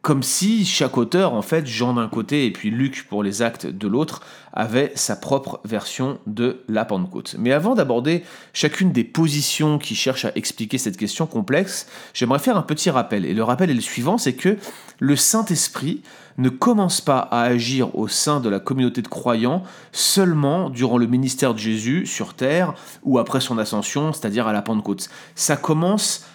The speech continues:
largement avant, et j'aimerais vous lire un extrait d'un article qu'on a publié sur Le Bon Combat. C'est Mathieu Massicotte qui l'avait,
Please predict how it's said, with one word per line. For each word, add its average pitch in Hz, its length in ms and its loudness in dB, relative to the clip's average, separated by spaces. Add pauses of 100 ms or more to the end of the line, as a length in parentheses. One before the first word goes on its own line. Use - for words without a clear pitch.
largement 156 680 2
avant, 123 420 2
et 123 80 2
j'aimerais 131 360 2
vous 139 180 -2
lire 135 460 0
un 110 120 0
extrait 123 320 -2
d'un 123 180 0
article 120 440 -4
qu'on 107 220 -2
a 110 180 0 (240)
publié 151 480 2
sur 123 300 -2
Le 101 100 2
Bon 104 160 -2
Combat. 143 300 0
C'est - 140 -4
Mathieu 117 240 0
Massicotte 143 500 -2
qui - 140 -10
l'avait, 110 380 0